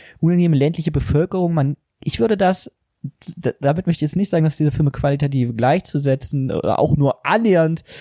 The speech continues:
äh, zu vergleichen wären, aber ich habe mich ein bisschen, äh, erinnert gefühlt an Jagdszenen aus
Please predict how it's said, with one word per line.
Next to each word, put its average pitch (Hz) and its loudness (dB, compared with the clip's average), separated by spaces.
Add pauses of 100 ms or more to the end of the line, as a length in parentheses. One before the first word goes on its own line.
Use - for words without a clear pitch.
(220)
äh, 135 0
zu 147 0
vergleichen 143 0
wären, 165 0
aber 143 -2
ich - -4
habe 165 0
mich 175 -2
ein 147 2
bisschen, 180 -2
äh, 151 0
erinnert 165 0
gefühlt - -2
an 135 0
Jagdszenen 160 -2
aus 135 0